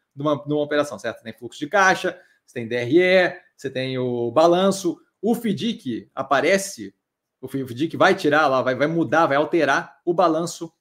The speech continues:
da, da operação, não a D R E. Tá? A D R E mostra, vai mostrar, a D R E vai mostrar a operação vendendo e ponto. É isso, certo? A questão é que quando ela vende,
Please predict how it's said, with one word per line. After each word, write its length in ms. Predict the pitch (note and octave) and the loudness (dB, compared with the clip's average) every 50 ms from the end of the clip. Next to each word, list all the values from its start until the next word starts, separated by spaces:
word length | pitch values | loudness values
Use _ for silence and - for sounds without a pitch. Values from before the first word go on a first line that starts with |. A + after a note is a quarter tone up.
| _ _ _ - | _ _ _ -6
da, 280 | B2 B2+ C3 C3 C3 | -2 0 0 0 0
da 140 | B2+ B2 C3+ | 0 -2 -4
operação, 440 | C3 C3 C#3+ C#3 C3+ - - G#2+ G2 | -4 -2 -2 -2 -2 -2 -4 -8 -4
não 240 | B2+ D3 F3 F#3+ F#3+ | 0 2 4 4 4
a 40 | |
D 100 | E3 E3 | 2 0
R 200 | D#3 D#3 C#3+ B2+ | -2 -4 -4 -4
E. 160 | G#2+ - - _ _ _ _ _ | -6 -8 -10 _ _ _ _ _
Tá? 160 | _ A#2+ A#2+ C3 | _ 0 0 2
A 40 | |
D 100 | D3+ E3 | 2 2
R 220 | F#3+ G3 F#3+ F3 F3 | 4 4 4 4 6
E 160 | F#3 G3 G#3+ | 6 6 4
mostra, 400 | F#3 E3 F3 G3 G3 F#3+ - D#3 | 4 2 2 2 2 2 0 -4
vai 80 | D#3+ E3+ | -4 -4
mostrar, 520 | F3 E3+ - - F#3 F#3 F3 F3 E3 D#3+ | -4 -4 -2 0 0 2 2 2 0 -2
a 20 | |
D 120 | D3+ D3+ F#3 | -2 0 2
R 140 | G3+ G3 G3 | 4 4 4
E 80 | G#3 G#3+ | 2 2
vai 120 | G#3 G#3+ | 0 0
mostrar 300 | G3+ G3 F#3 - - F#3+ | 0 0 -2 -2 -2 -2
a 40 | F#3+ | 0
operação 400 | F#3+ F#3 F#3+ E3+ D#3+ - F#3 G3 | 0 0 -2 -4 -4 -4 -4 -4
vendendo 540 | E3+ G#3+ G3+ E3+ D#3+ E3 F3 F#3+ G#3+ A3+ _ _ _ _ _ _ _ _ _ _ _ _ _ _ _ _ _ _ _ _ | -2 -2 -2 -2 -2 -2 -2 -4 -8 -14 _ _ _ _ _ _ _ _ _ _ _ _ _ _ _ _ _ _ _ _
e 60 | G3 | -10
ponto. 360 | D#3 - G#3+ F#3+ D3+ C3 _ _ _ _ _ _ _ | 0 2 2 2 2 -4 _ _ _ _ _ _ _
É 120 | - C3+ C#3 | -6 -4 -4
isso, 260 | B2+ G#2 - - _ _ _ _ _ _ _ _ _ _ _ | -4 -6 -12 -20 _ _ _ _ _ _ _ _ _ _ _
certo? 340 | _ _ A#2+ A#2+ B2 B2 _ _ _ _ _ _ | _ _ -8 -8 -8 -10 _ _ _ _ _ _
A 80 | - C3 | -14 -6
questão 260 | - C#3+ C#3 C#3 E3+ | -6 -6 -4 -2 -4
é 60 | F3 | -4
que 80 | E3+ - | -4 -2
quando 200 | - F#3 G3+ G3 | 0 0 2 2
ela 180 | G3 F#3 F3 | 2 2 2
vende, 600 | D3+ D3 F3 G#3+ A3+ G3+ F3 - B2 A2 G2+ - | 2 0 -2 -2 -2 -4 -4 -4 -6 -10 -10 -14